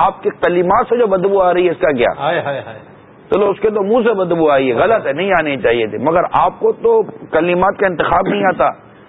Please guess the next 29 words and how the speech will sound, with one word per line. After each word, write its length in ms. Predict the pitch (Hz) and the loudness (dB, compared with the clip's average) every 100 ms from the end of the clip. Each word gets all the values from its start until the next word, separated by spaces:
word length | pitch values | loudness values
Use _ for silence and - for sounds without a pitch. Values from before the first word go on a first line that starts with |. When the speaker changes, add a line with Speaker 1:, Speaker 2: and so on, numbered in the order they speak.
| - - | -20 -4
Speaker 1:
آپ 180 | 139 151 | -2 -2
کے 80 | 196 | -2
کلمات 420 | 175 180 190 208 | 0 0 0 0
سے 120 | 196 | 0
بدبو 300 | 165 156 151 | 0 0 2
آئی 220 | 135 123 | 2 2
ہے، 80 | 104 - - | -2 -4 -4
ہم 180 | 151 160 | -2 0
کو 120 | 127 | 0
آئی 160 | 120 | 0
ہے۔ 40 | 123 | 0
یار، 260 | 147 208 | 2 2
یوں 160 | 180 185 | 2 0
دل 240 | 139 170 | 0 -2
توڑنے 340 | 180 175 170 175 | 0 -2 0 0
والی 200 | 165 165 | 0 2
باتیں 260 | 131 131 | 0 0
تو 100 | 156 | -2
نہیں 140 | 143 139 | -4 -4
کرو۔ 140 | - - - - | -8 -12 -20 -14
کو-، 500 | - - - - - | -6 -6 -6 -20 -10
کسی 260 | - 147 202 | -6 -2 0
کو 120 | 202 | 0
سمجھانے 560 | - 139 131 135 170 180 | 0 -2 0 0 2 0
کا 80 | 185 | 0
کوئی 200 | 165 131 | 0 0
انداز 260 | 123 127 | 2 2
ہوتا 220 | 113 110 | 0 -2
ہے، 60 | 120 | -4